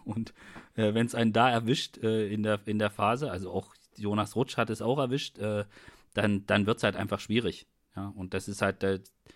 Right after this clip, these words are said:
da kann man, kann man ja durchaus nachvollziehen, dass dann auch eine gewisse, äh, eine gewisse Angst immer mitschwingt, gerade bei den Klassikerfahrern, sich bloß nichts einzufangen,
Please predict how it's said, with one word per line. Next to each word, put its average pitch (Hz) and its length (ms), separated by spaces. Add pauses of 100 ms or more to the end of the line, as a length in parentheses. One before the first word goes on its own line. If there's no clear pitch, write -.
(200)
da 92 60
kann 113 180
man, 104 140
kann 117 120
man 113 80
ja 110 60
durchaus 113 340
nachvollziehen, 117 640
dass 104 160
dann 104 180
auch 104 220
eine 104 140
gewisse, 101 680 (180)
äh, 98 280
eine 95 160
gewisse 101 500 (480)
Angst 131 380
immer 120 160
mitschwingt, 127 420
gerade 107 260
bei 101 120
den 101 100
Klassikerfahrern, 110 720
sich 104 200
bloß 117 260
nichts 117 180
einzufangen, 110 600